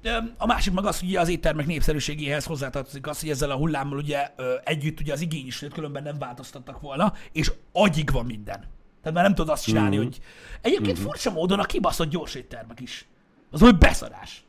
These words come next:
Speaker 1: A Kisegyesi úti McDonald'sba, bazd meg,
Speaker 2: Ó,
Speaker 1: rohadjak
Speaker 2: ó.
Speaker 1: meg ilyen tizenöt autós során, de egész kibaszott nap. Én sose láttam ilyet.
Speaker 2: Igen.
Speaker 1: Mondjuk biztos, hogy a koronavírus is rádobott erre.
Speaker 2: Ez hódzier,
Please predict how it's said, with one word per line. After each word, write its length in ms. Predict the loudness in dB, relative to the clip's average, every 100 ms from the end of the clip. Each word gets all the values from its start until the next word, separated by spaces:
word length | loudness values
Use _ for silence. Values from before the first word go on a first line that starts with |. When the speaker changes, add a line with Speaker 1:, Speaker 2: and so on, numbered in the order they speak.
| _ -4
Speaker 1:
A 60 |
Kisegyesi 480 | 4 6 8 6 4
úti 200 | 4 -2
McDonald'sba, 560 | -6 -8 -8 -8 -8 -8
bazd 240 | -10 -8 -8
meg, 260 | -8 -12 -18 -12 -12 -6 -2
Speaker 2:
Ó, 160 | 0
Speaker 1:
rohadjak 560 | 6 8 8 6 4 2
Speaker 2:
ó. 40 |
Speaker 1:
meg 160 | 2 2
ilyen 240 | 0 -2
tizenöt 440 | -2 0 0 -2 -4
autós 360 | -4 -6 -12
során, 420 | -4 0 0 -2 -2
de 160 | -2 -2 -6
egész 600 | -2 0 0 -4 -6 -10
kibaszott 500 | -4 -4 -4 -10 -14
nap. 240 | -14 -14 -16 -20 -4
Én 100 | 0
sose 240 | 0 -2
láttam 320 | -8 -10 -10
ilyet. 240 | -10 -16 -20 -20 -20 -20 _ _ -20 _ -20 -20 -16 -10
Speaker 2:
Igen. 200 | -10 -10 -18 -20 -20 -20 -20 -20 -20 -20 -18 -14
Speaker 1:
Mondjuk 260 | -4 -4 -4 -10 -14 -4
biztos, 260 | -4 2
hogy 100 | 4
a 40 | 4
koronavírus 480 | 2 -2 -4 -8 -10
is 240 | -12 -12
rádobott 460 | -10 -8 -8 -10 -8
erre. 300 | -8 -8 -10 -14 -10
Speaker 2:
Ez 260 | -10 -10 -10
hódzier, 480 | -8 -6 -8 -10